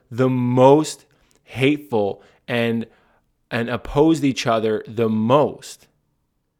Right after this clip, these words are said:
I mean, like, that's, that's crazy. I don't think any of us could imagine what that must have been like to be the leader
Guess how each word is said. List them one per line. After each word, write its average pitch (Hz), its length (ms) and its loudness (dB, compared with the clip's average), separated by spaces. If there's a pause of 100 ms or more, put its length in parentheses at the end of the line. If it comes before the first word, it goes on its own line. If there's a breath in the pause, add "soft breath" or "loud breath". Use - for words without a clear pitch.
(500)
I 156 80 -10
mean, 175 160 -8
like, 170 160 -6
that's, 208 280 -6 (180)
that's 196 200 -6
crazy. 196 380 0
I - 60 2
don't 180 140 0
think 175 340 -8
any 165 340 -2
of 120 220 -2
us 110 240 -4
could - 300 -8 (180)
imagine 127 960 -2 (480 soft breath)
what 120 380 0
that 170 180 0
must 147 280 0
have 107 200 -4
been 156 260 0
like 107 240 -4
to 120 120 -6
be 139 260 -2
the 131 200 0
leader 110 640 0